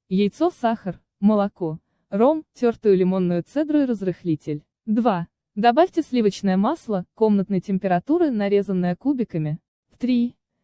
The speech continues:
Всё перемешайте, а затем замесите однородное тесто. Заверните тесто в пищевую плёнку и положите в холодильник минимум на полчаса.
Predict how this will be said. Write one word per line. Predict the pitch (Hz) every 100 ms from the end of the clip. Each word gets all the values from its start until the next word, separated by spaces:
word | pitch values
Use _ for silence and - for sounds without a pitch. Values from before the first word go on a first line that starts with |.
| _
Всё | - - 233
перемешайте, | 220 208 202 302 359 - 196 180 -
а | 202
затем | 208 196 196
замесите | 185 185 185 240 233 220
однородное | 180 175 175 170 175 165
тесто. | - 160 - 156 156 - _ _
Заверните | 214 220 240 247 277 277
тесто | 311 330 277
в | -
пищевую | 226 - 208 208
плёнку | 185 214 233 220
и | 190
положите | 190 185 202 254 233
в |
холодильник | - 196 185 196 190 -
минимум | 214 294 320 277 220
на | 185
полчаса. | 185 - 175 - 160 156